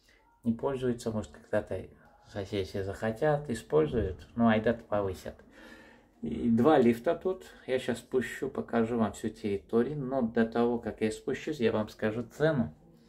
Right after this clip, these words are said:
Цена этой квартиры, дорогие зрители, сто сорок три тысячи евро. Есть маленький торг. Квартирка большая, уютная, сторона хорошая. Э,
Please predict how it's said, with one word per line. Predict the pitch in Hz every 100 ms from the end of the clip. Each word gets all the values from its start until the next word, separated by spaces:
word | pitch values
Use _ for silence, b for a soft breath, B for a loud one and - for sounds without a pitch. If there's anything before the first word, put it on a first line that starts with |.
| B B B B B B _
Цена | 165 175 160
этой | 117 110
квартиры, | - 104 92 - 98 107
дорогие | 127 139 143 143
зрители, | 143 139 147
сто | 143 143 127
сорок | - 147 156 151
три | - 117 123
тысячи | 123 107 107 - 101 98 - 113
евро. | 107 98 95 95
Есть | 104 147 147 - 113
маленький | 113 110 101 98 - 98 95 - -
торг. | 104 95 - - - - - B B B B B
Квартирка | 165 170 156 - 90
большая, | 92 113 - 170 160 151 135
уютная, | - 110 127 147 143 131 120
сторона | - 110 107 107 101
хорошая. | 95 101 143 160 147 139 131 - B B B B B B B B -
Э, | 127 123 110 -